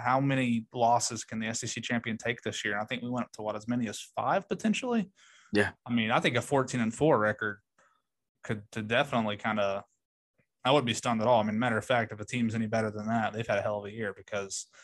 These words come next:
Speaker 1: I look at this home schedule that I say, "You know what, Kentucky, this might not be a gimme game."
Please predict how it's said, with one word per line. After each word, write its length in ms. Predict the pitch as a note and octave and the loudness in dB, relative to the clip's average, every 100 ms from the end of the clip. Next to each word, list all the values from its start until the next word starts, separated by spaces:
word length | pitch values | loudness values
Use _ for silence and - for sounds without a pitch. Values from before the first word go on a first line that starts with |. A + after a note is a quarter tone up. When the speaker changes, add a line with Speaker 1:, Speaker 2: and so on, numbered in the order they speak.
| - - _ _ _ - | -20 -20 _ _ _ 2
Speaker 1:
I 80 | G3 | 4
look 180 | F3 | 4
at 100 | C3+ | 2
this 140 | A#2 A2+ | 0 2
home 240 | D3 G3+ | 4 4
schedule 360 | - - A2 G#2+ | 2 0 -2 -2
that 100 | G#2+ | 0
I 40 | G#2+ | 0
say, 220 | - A2 | 0 0
"You 80 | A2+ | 0
know 100 | C#3 | 0
what, 240 | D#3+ D#3 | 0 0
Kentucky, 400 | - D#3 F3 B2 | -2 -4 0 0
this 180 | B2 D#3 | -2 -2
might 80 | G3+ | -2
not 120 | A2+ | 0
be 120 | A2+ | 0
a 40 | A2 | -2
gimme 280 | A#2 E3+ A#2 | -2 0 0
game." 260 | G#2 G2+ | -2 -4